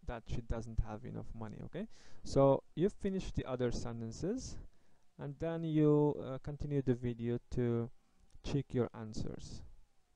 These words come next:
Okay, so,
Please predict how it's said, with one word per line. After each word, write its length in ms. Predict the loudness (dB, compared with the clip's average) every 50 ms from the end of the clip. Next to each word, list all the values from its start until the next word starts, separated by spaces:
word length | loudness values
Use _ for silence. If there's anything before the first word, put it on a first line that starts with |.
| _ _ _ _ _ _ _ _ -20 _ -20 -20 -20 _ _ -20 _ -20 -20 -20 _ _ -20 -20 _ -16 -16 -14 -14 -16 -18 -18 -18 -18 -20 -20 -20 -20 -20 -20 -20 -18 -14 -10 -8 -8 -8 -8 -12 -16 -16 -12 -12 -10 -10 -8 -10 -10 -10 -12 -14 -16 -18 -16 -14 -8 -4 -2 -2 -2
Okay, 300 | 0 -2 -2 -2 -2 -4 -4
so, 480 | 0 4 6 6 8 8 6 6 4